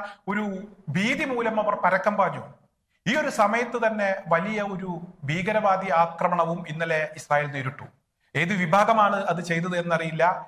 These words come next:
വെടിവെച്ചും അതുപോലെ തന്നെ കത്തി കൊണ്ട് കുത്തിയും എട്ടോളം ആളുകൾ മരിക്കുന്ന ഒരു സാഹചര്യം ഉണ്ടായി. ഇതിൽ ഒരാൾക്ക് പരിക്കേറ്റിട്ടുണ്ട്. പരിക്കേറ്റ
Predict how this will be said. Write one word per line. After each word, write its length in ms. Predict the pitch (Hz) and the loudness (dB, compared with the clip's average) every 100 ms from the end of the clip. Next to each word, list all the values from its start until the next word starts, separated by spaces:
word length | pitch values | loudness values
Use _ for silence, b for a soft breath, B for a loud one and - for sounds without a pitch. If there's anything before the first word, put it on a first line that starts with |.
| _ _ _ _ _ _ _ - | _ _ _ _ _ _ _ -2
വെടിവെച്ചും 440 | 202 285 277 277 254 | -2 2 0 2 2
അതുപോലെ 320 | 240 247 240 240 | 4 4 2 2
തന്നെ 140 | 226 233 | 0 2
കത്തി 260 | 185 - 254 | 0 0 -2
കൊണ്ട് 200 | 240 226 233 | -2 -2 -4
കുത്തിയും 420 | 208 - 220 180 123 - - _ _ _ _ _ - | -10 -4 -2 -2 -6 -16 -20 _ _ _ _ _ -2
എട്ടോളം 480 | 170 170 247 247 254 220 208 | 0 4 6 6 6 6 4
ആളുകൾ 260 | 220 214 208 | 4 0 -4
മരിക്കുന്ന 320 | 185 196 214 196 | -4 -4 -8 -10
ഒരു 80 | 190 185 | -2 0
സാഹചര്യം 400 | 175 180 180 175 | 0 -2 -6 -4
ഉണ്ടായി. 240 | 160 131 95 - _ _ 165 | -2 -2 -6 -20 _ _ -2
ഇതിൽ 120 | 185 208 | 2 6
ഒരാൾക്ക് 300 | 220 240 240 | 6 6 4
പരിക്കേറ്റിട്ടുണ്ട്. 680 | 190 208 233 226 214 220 208 233 - | 2 2 -2 -4 -4 -2 -2 -2 2
പരിക്കേറ്റ 460 | 185 214 - 269 | 2 2 4 4